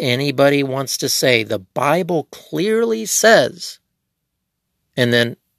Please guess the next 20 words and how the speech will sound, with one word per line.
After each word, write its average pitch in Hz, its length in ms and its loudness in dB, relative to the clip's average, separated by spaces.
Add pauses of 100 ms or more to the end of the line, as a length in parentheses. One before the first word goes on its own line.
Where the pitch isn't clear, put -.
(120)
whatever 131 380 2
they 127 140 2
say 127 340 0
after 135 340 -4
that, 131 320 2 (720)
whatever 123 400 -4
it 135 80 0
is, 110 440 -4 (1080)
be 123 180 -2
wary 113 560 4 (460)
and 120 160 -12
take 135 300 -6
what 143 180 -4
they 139 120 0
say 123 380 0
with 117 220 -6
a - 40 -6
grain 113 360 -8
of 107 80 -10
salt, - 500 -6